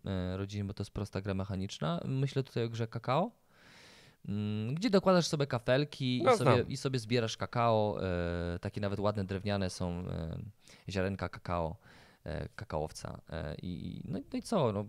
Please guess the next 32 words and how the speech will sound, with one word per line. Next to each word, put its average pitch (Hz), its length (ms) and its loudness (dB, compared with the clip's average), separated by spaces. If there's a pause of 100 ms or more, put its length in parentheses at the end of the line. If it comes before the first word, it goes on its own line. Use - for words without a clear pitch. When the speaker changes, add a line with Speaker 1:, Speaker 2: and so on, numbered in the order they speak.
Speaker 1:
kafelki 123 400 -2
zielone, 110 560 2 (560)
taka, 92 260 -4
że 92 120 -2
niby 92 220 -2
dżungla, 110 540 2 (100)
<laughs> - 800 -16
każdy 107 240 -2
ma 107 80 2
swoją 101 260 -2
planszetkę, 107 840 0 (140)
mm, 90 540 -4 (640)
no, 156 280 2 (300)
gra 160 200 0
jest 180 120 0
Speaker 2:
No. 175 60 -2
Speaker 1:
brzydka, 127 420 0
no, 82 160 -4
Speaker 2:
Mm. 135 320 -8
Speaker 1:
brzydka - 460 -8
jest, 196 120 -4
Speaker 2:
No. 165 160 -8 (240)
Speaker 1:
także 87 360 -8 (720)
Speaker 2:
No. 208 160 -6
Speaker 1:
co 220 80 -4
zrobić? 135 360 -2
Speaker 2:
Co 226 180 4
możemy, 156 360 4
no, 311 380 -8
zostawmy 220 440 8
to 147 100 2
tutaj, 127 340 6